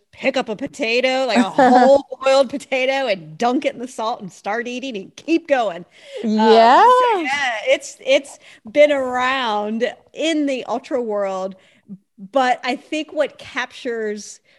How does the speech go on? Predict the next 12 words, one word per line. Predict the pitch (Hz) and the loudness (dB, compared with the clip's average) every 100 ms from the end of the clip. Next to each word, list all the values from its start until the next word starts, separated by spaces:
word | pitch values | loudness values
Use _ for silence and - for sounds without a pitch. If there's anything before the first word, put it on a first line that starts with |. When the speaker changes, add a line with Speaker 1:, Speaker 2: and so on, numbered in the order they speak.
| _ | _
Speaker 1:
my | 202 233 247 | -10 -6 -6
imagination | 254 240 220 226 214 240 294 285 226 | -6 -8 -10 -10 -10 -10 -10 -12 -10
when, | 208 | -12
and | 208 196 - 214 214 | -10 -12 -12 -12 -10
what | 190 | -12
captures | 214 214 247 226 208 | -12 -14 -12 -12 -12
the | 208 | -14
magic | 208 208 269 262 214 | -12 -10 -10 -12 -12
of | 202 196 | -12 -10
it | 202 - | -12 -12
is | 208 202 - - | -12 -12 -14 -18
that | 190 208 202 190 | -10 -6 -6 -8